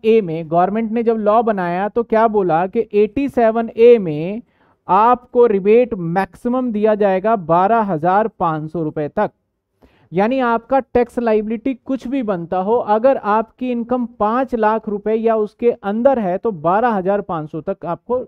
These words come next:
डिस्काउंट दिया जाएगा, यानी रिबेट दिया जाएगा, छूट दिया जाएगा। तो यहां पे देखा जाए तो पचहत्तर सौ चेक क्या करें सर? सर इनकम चार लाख है, लॉ क्या कहता है मैं लिख रहा हूं, एटी सेवन ए क्या कहता है?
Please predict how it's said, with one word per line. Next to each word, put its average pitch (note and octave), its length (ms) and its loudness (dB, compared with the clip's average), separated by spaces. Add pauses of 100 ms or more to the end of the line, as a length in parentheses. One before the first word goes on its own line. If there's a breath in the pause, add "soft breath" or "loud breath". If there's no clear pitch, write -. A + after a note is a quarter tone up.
(380)
डिस्काउंट E3+ 420 -4
दिया C#3 220 -2
जाएगा, F#2+ 420 -12 (500)
यानी G#3+ 400 0
रिबेट G3+ 480 2
दिया D3+ 180 -2
जाएगा, B2 280 -4
छूट A3+ 440 -4
दिया C#3 260 -4
जाएगा। G#2+ 400 -10 (340)
तो F#3 80 -2
यहां G3 360 0
पे C4 160 0
देखा A3 320 2
जाए G#3 180 0
तो A3 140 -6
पचहत्तर G#3+ 460 -6
सौ A3+ 220 -8 (400)
चेक A3 200 -2
क्या A#3+ 140 2
करें A#3+ 240 0
सर? C4 240 -4 (760)
सर A3 220 2
इनकम F#3 340 -4
चार G3 280 -4
लाख G3+ 240 -4
है, A3 200 -8 (120)
लॉ F#3 300 2
क्या A3+ 160 0
कहता A3 240 -4
है A3 60 -6
मैं A3 100 -2
लिख G3+ 200 -2
रहा C3 120 -10
हूं, F2 120 -16 (100)
एटी E3+ 240 -6
सेवन G3 300 -4
ए G3 140 0
क्या G3+ 200 -2
कहता E3 320 -4
है? G#3+ 180 -8